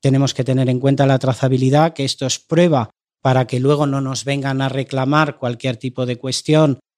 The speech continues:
a una empresa o a un particular o persona física. Y sobre todo, que nos va a agilizar en el día a día de muchos, no solamente trámites administrativos,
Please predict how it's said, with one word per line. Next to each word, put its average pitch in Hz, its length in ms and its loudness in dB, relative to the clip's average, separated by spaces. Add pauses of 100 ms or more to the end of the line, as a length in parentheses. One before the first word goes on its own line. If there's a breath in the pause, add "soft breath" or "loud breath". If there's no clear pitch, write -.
(140)
a 143 100 -4
una 131 160 2
empresa 147 500 0
o 127 160 -10
a 127 60 -10
un 127 220 -8
particular 135 760 0
o 123 120 0
persona 127 380 -4
física. 214 560 -2 (320)
Y 185 140 2
sobre 156 340 2
todo, 175 580 0 (100)
que 139 480 2
nos 139 320 -2
va 139 140 2
a - 20 2
agilizar 151 640 0
en 160 120 2
el 131 140 -2
día 135 220 0
a 143 40 0
día 147 260 0
de 143 100 -2
muchos, 131 580 -6
no 160 180 0
solamente 170 460 2
trámites 160 520 -4
administrativos, 139 880 -2